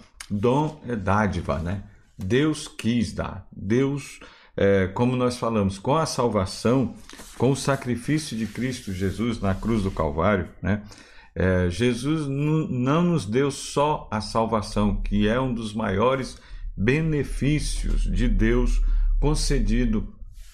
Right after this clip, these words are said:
à humanidade, né? Ao ser humano, mas também trouxe os dons e muitas outras, outros benefícios. A salvação, irmãos, não foi só a salvação em si, que Jesus, ao morrer na cruz,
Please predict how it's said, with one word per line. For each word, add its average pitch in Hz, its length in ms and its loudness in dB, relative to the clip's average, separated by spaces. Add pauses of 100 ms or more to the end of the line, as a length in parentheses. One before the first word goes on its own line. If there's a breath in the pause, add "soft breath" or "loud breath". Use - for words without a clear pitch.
(280 soft breath)
à 113 80 2
humanidade, 104 800 0 (300)
né? 92 260 -12
Ao 95 200 -10
ser 104 260 -8
humano, 95 400 -8 (580)
mas 107 480 -4
também 143 640 -8 (220)
trouxe 143 540 -8
os 143 180 -14
dons 123 580 -4 (380)
e 156 140 -8
muitas 151 640 -6
outras, 123 440 -10 (220 soft breath)
outros 135 400 -6
benefícios. 120 800 -10
A 65 80 -8
salvação, 135 640 -6
irmãos, 87 360 -8 (280 soft breath)
não 120 140 -6
foi - 180 -10
só - 200 -14
a 135 80 -14
salvação 113 680 -10
em 95 60 -8
si, 95 260 -10 (360 loud breath)
que 104 100 -4
Jesus, 98 720 -4
ao 95 160 -2
morrer 95 340 0
na 90 160 -6
cruz, 107 540 -8